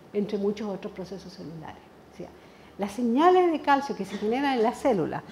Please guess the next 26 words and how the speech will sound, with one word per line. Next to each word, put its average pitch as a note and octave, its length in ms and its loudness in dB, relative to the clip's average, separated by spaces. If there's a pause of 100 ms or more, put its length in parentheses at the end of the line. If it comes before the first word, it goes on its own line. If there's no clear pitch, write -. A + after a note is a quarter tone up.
(320)
cuando G#3 240 8
se G3+ 140 2
estimula C4 400 4
la A#3+ 100 6
apertura F4 580 4
de B3 200 0
esta C#4+ 240 -4
vía B3+ 300 0
de B3+ 100 0
salida A#3 340 -4
de C4 140 -2
calcio A3+ 420 0
de G#3+ 120 2
este A3 180 -8
compartimento G#3+ 720 0
interno, G#3 500 -2
que F#3+ 80 -4
es G3+ 60 -4
el G3 100 -4
retículo G#3 380 -4
endoplasmático, A3+ 800 -4 (420)
es A3+ 140 -8 (280)
vital C#4 600 2 (580)
para A#3 500 2
los G3+ 120 -6
cambios A3 520 -2